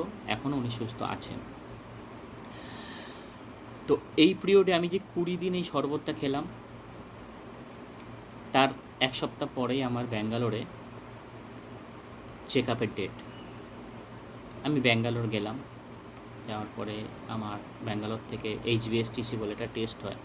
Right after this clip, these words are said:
যেটা লিভারের ফাংশনের টেস্ট। আর লিভার ফাংশন আর একটা কী ছিল, অনেকগুলোই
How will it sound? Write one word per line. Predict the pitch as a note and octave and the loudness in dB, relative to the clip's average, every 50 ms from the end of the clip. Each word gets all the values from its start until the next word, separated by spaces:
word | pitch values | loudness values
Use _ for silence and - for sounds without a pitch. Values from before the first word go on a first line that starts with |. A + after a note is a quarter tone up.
| - - | -10 -6
যেটা | - G#2 G#2 G#2+ | -6 -4 -2 0
লিভারের | G#2 A2+ A2 G#2+ A2 G#2+ A2 A2 A2+ - - - | 0 0 2 2 2 0 0 0 -2 -4 -4 0
ফাংশনের | A#2 A2+ A2 - A2+ G#2+ G#2+ A2 - | 0 0 0 0 -2 -2 -2 -2 -2
টেস্ট। | - G#2 - - - - - - - - - - - - - - - - - - - - - - - - - - - - - - - - - - - - - - - - - - - - - - - - - - - - - - - - - | -4 -4 -4 -4 -8 -10 -10 -12 -12 -12 -12 -12 -12 -12 -12 -10 -10 -10 -10 -12 -12 -12 -12 -12 -12 -12 -12 -12 -12 -12 -12 -12 -12 -12 -12 -12 -12 -12 -12 -12 -12 -12 -12 -12 -12 -12 -14 -12 -12 -12 -12 -12 -12 -12 -12 -12 -12 -6 -4
আর | A2 G#2+ G2+ G2+ G2+ G2 G2+ - - - - - - - - - - - - - - - - - - - | -2 -2 0 -2 -4 -4 -6 -10 -12 -12 -12 -12 -14 -14 -14 -14 -14 -14 -14 -14 -14 -14 -14 -10 -2 2
লিভার | B2+ A#2+ A#2+ B2+ B2+ | 2 4 4 4 2
ফাংশন | - C#3 C3 C#3 - D#3 D3 | 2 2 0 0 2 2 2
আর | C#3 | 2
একটা | C#3+ D3 - D3+ | 2 2 0 0
কী | - D#3+ | 0 0
ছিল, | D3+ - - B2 A2+ G#2 F#2+ - - - - - - - - - - - - - - - - - - - - - - - - - | 0 2 2 4 4 4 2 0 -2 -8 -12 -14 -14 -14 -14 -14 -14 -14 -12 -12 -12 -12 -12 -12 -12 -12 -12 -12 -12 -12 -10 -6
অনেকগুলোই | - G#2 G#2+ A#2 B2 C#3 D#3+ F3 | -2 2 2 4 6 8 8 8